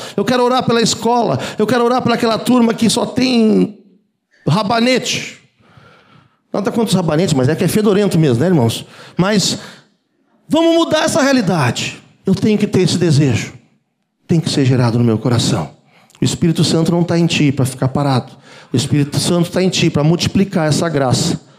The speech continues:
através de muitos, muitas, muitas vidas. E a última, irmãos,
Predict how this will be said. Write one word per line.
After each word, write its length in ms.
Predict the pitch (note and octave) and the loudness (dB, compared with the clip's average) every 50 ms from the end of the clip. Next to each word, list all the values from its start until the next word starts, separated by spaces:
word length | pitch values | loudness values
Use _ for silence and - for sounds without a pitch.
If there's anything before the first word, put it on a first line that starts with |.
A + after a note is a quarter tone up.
| _ _ _ _ - - _ _ | _ _ _ _ -20 -20 _ _
através 420 | - - - D3+ C#3+ B2+ D#3 D3+ C3+ | -8 -4 -2 0 0 2 2 2 2
de 100 | - E3 | 2 0
muitos, 580 | D#3 C3 E3 E3 E3+ D#3+ - - - - - - - - - - _ _ | 2 2 2 2 2 0 -2 -8 -10 -10 -10 -12 -14 -20 -20 -20 _ _
muitas, 500 | F#3 G3 G#3 F#3 - - C#3+ - - - - - - - _ _ _ | 0 0 2 0 0 0 -2 -2 -4 -6 -10 -16 -20 -20 _ _ _
muitas 460 | E3 E3+ F3+ F3+ E3 E3 D3+ C3 B2 | 0 2 2 2 2 2 2 2 2
vidas. 460 | A#2 A2+ G#2+ E2 E2+ - - - - - - _ - | 2 2 0 -2 -4 -6 -6 -8 -10 -12 -10 _ -2
E 80 | G#3+ | 0
a 80 | B3+ C4 | 2 2
última, 360 | C4+ D#4 D4 D4+ - A3+ A#3 | 2 2 0 2 2 2 2
irmãos, 540 | A3+ G#3+ G#3 F3+ C#3 A#2 G#2 - - - | 2 2 2 2 2 0 0 -2 -6 -10